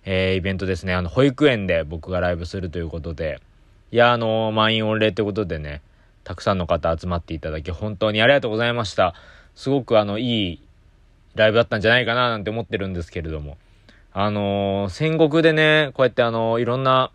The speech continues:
ライブが見られるってなかなかないらしくて、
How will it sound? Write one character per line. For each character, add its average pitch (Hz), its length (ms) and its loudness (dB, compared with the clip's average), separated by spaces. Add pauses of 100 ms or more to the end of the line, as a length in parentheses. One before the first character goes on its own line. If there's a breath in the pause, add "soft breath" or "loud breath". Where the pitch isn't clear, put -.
(380)
ラ 117 140 4
イ 120 60 2
ブ 117 80 -6
が 120 80 0
見 117 120 -2
ら 120 120 6
れ 123 100 6
る 107 80 0
っ 98 40 -4
て 95 140 -10
な 92 140 -4
か 113 80 2
な 120 80 2
か 113 100 2
な 127 140 2
い 123 120 -2 (320)
ら 117 140 2
し 131 180 -4
く - 140 -20
て、 78 220 -4